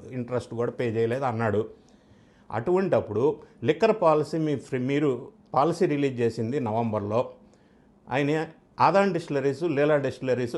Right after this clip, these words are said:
ఎస్టాబ్లిష్ అయింది డిసెంబర్లో. వాళ్ళకి ఏ ప్రాతిపదికన మీరు ఆర్డర్స్ ఇచ్చారు?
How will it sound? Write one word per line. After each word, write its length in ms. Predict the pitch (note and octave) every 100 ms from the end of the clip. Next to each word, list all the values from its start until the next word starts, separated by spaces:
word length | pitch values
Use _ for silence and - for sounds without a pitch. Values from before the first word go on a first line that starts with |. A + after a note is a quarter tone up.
| -
ఎస్టాబ్లిష్ 520 | A#2+ - F3+ D3 B2
అయింది 200 | A#2+ C#3+
డిసెంబర్లో. 680 | A#2 A2 G#2+ G#2 G2+ A2+ A#2+ - - - A2+
వాళ్ళకి 420 | C3+ D3+ D3+ B2+
ఏ 200 | C#3 F3+
ప్రాతిపదికన 960 | F3+ D#3 D#3 E3 F3 E3+ D3 D#3+ F3 F#3
మీరు 200 | D#3 B2
ఆర్డర్స్ 380 | A2 A2 G#2+
ఇచ్చారు? 540 | G2 - G2+ G#2+ -